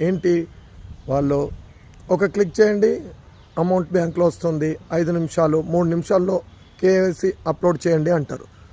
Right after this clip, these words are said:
So ఇది మీకు వినగానే ఎంతో హ్యాపీగా అనిపిస్తుంది, తర్వాత కడదాంలే అని. కానీ దాంతో మీ పర్మనెంట్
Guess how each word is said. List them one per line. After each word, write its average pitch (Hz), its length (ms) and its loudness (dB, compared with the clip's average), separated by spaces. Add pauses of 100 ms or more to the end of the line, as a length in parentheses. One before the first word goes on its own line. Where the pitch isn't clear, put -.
(320)
So 196 220 4
ఇది 190 180 4
మీకు 180 240 2 (300)
వినగానే 202 520 2 (720)
ఎంతో 196 200 2 (760)
హ్యాపీగా 190 380 4
అనిపిస్తుంది, 156 460 -2 (120)
తర్వాత 190 240 4 (100)
కడదాంలే 156 540 2
అని. 139 100 -10 (600)
కానీ 170 220 2 (640)
దాంతో 175 320 2 (160)
మీ 165 80 2 (140)
పర్మనెంట్ 170 420 0